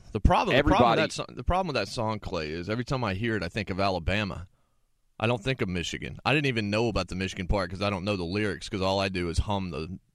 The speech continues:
Speaker 1: hum the background part, which is basically a rip-off of Sweet Home Alabama, like, directly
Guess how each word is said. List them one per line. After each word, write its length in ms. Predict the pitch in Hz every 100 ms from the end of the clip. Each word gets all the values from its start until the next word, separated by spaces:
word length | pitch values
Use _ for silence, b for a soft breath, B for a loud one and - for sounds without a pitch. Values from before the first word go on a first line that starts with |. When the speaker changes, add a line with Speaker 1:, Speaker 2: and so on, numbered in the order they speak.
| _
Speaker 1:
hum 220 | - 120 101
the 60 |
background 540 | 80 101 120 101 85 92
part, 260 | 98 82
which 160 | 92 90
is 80 | 90
basically 520 | 98 98 - 98 87
a 100 | 73
rip-off 460 | 90 98 98 90 -
of 60 |
Sweet 200 | - 104
Home 180 | 92 90
Alabama, 540 | 90 85 90 98 90 64
like, 280 | 85 92
directly 800 | 95 101 92 107 107 98 87 76